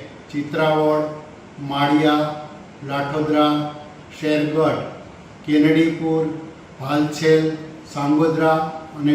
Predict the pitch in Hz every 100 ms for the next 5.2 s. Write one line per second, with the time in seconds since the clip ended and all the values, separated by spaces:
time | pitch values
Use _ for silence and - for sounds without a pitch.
0 | 143 147 165 151 131 117 - - - -
1 | 147 151 160 160 - - 160 165 - 160
2 | 151 151 165 165 165 180 226 127 - -
3 | - - - 151 151 156 151 147 151 160
4 | 160 156 147 151 156 160 147 143 147 151
5 | 156 143